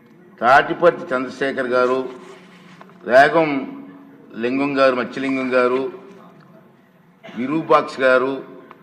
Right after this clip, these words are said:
మత్స్యరాస వి-, విశ్వేశ్వరరాజు గారు, ఆగిపాటి అమర్నాథ్ రె-, అమర్నాథ్ రెడ్డి గారు, రెడ్డి గారు, దాసరి సుధ గారు. మనం చూసాం, మనం గవర్నర్ ప్రసంగం ముగిసిన తర్వాత,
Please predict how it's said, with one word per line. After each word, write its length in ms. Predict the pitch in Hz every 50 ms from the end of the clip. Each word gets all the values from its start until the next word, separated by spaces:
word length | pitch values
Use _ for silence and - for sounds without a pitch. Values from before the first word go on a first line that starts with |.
| _ -
మత్స్యరాస 600 | 110 117 - - - 147 143 151 147 147 135 143 139 131 123 - - - - - -
వి-, 180 | 113 110 - - - - - - - -
విశ్వేశ్వరరాజు 720 | 107 104 - - 139 139 139 - 131 123 123 127 127 123
గారు, 440 | 117 120 123 120 120 123 127 131 127 - - - - - - - - - - - - - - _ _ 87
ఆగిపాటి 680 | 95 113 123 127 147 147 143 139 139 135 123 139 135
అమర్నాథ్ 600 | 120 113 107 107 117 123 123 131 135 131 123 123
రె-, 240 | 123 127 123 120 - - - 104
అమర్నాథ్ 500 | 107 113 123 127 127 127 127 131 127 117
రెడ్డి 360 | 120 113 117 120 110 101 104
గారు, 220 | 113 117 117 110 107
రెడ్డి 200 | 104 107 104 110
గారు, 500 | 113 120 117 113 117 120 117 - - - - - - - - - - - - - _ - -
దాసరి 380 | 101 113 120 131 135 156 143 135
సుధ 240 | - - 113 104
గారు. 300 | 107 104 101 92 87 80 - - - - - - _ _ _ _ _ - - _ _ - - - - - -
మనం 280 | 113 131 147 135 143
చూసాం, 260 | 165 160 185 175 170 160
మనం 360 | 139 127 113 95 82 - - 110
గవర్నర్ 380 | 120 131 143 160 165 165 156 - -
ప్రసంగం 500 | 143 139 135 - 151 156 156 151 151 147
ముగిసిన 320 | 139 135 120 - 143 147 139
తర్వాత, 420 | 143 139 135 135 139 139 139 143